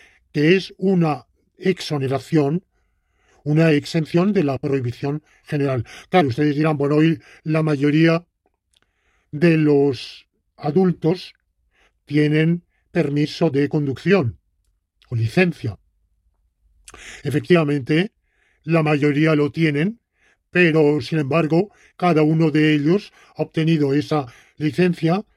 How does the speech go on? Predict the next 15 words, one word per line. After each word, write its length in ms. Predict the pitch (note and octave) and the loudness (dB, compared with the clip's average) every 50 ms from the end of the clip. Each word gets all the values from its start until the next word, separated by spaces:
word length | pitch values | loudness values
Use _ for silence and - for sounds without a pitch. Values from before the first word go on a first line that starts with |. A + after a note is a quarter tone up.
| _ _ _ _ _ - | _ _ _ _ _ -12
pasando 460 | C3+ B2 - D#3 D#3 D#3+ D3 D3+ D3 | -12 -8 -4 -2 -2 0 0 0 0
unas 320 | C#3+ C#3+ C#3+ C#3+ C3 - | 0 0 -2 -4 -6 -6
pruebas, 440 | - - F#3+ F#3+ E3+ D3 B2 - - _ _ _ _ _ _ _ _ _ _ _ _ | -2 0 0 2 0 0 -2 -6 -14 _ _ _ _ _ _ _ _ _ _ _ _
eh, 320 | - C3+ C3+ C3+ C3+ - - _ _ _ | -10 -8 -6 -6 -6 -8 -14 _ _ _
con 160 | - F3 E3 D3 | 0 0 0 0
rigor 400 | C3 C#3+ C#3+ D3 E3 E3 D#3 D3+ | 0 0 2 2 4 4 4 2
o 240 | C#3+ C3+ C3 C3+ B2 | 0 0 -2 -4 -6
sin 240 | A#2+ - C3+ C#3 D#3 | -6 -6 -4 -2 0
él, 320 | E3+ E3+ D#3 F3 G#3 - _ _ _ _ _ _ _ _ _ _ _ _ _ _ _ _ _ | 2 2 2 0 -2 -6 _ _ _ _ _ _ _ _ _ _ _ _ _ _ _ _ _
digamos, 840 | C#3+ E3 F3+ A3+ A3 F#3+ B2 A#2 C3+ C#3+ C#3+ C#3 C3+ B2 - - - | _ -20 -20 -14 -8 -4 -4 -2 -2 -2 -2 -2 -2 -4 -6 -6 -6
eh, 260 | C3 B2 B2 B2+ B2+ A#2+ | -2 -2 -2 -2 -4 -4
pruebas 540 | - D3+ D3+ D#3+ D#3 C#3 D3 C#3+ B2 - - _ _ _ _ _ | -2 2 2 2 2 2 0 -2 -4 -8 -14 _ _ _ _ _
suficientes 720 | - - D#3 C3 C3 C3+ A#2+ - F3+ F3 D#3 D#3+ D3 - | -14 -10 -8 -8 -8 -6 -2 0 0 0 0 -2 -2 -2
o 60 | D3+ | -4
insuficientes. 600 | C#3+ A#2 C3+ A#2+ A#2+ A#2+ E3+ G3 F3+ - D#3+ B2+ | -4 -4 -6 -6 -4 -2 -2 0 0 -2 -6 -6